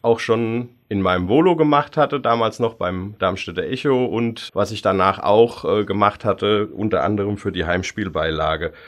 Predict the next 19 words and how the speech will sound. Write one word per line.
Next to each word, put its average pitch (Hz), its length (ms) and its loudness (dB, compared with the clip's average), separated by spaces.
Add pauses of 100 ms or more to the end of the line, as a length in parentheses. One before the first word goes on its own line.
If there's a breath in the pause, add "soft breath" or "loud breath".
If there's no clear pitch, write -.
(140 loud breath)
Also 104 220 0
von 120 160 4
daher 131 240 8
so 117 120 2
ganz 127 320 2
neu 147 500 6 (340 soft breath)
war 104 220 6
es - 160 0
für 120 160 0
mich 117 260 0
jetzt 110 220 0
tatsächlich 110 640 -4
nicht, 147 260 0
aber 104 240 -2
es - 140 -6
war 104 180 2
mein 92 220 -2
erstes 104 420 -4
Trainingslager. 78 800 -4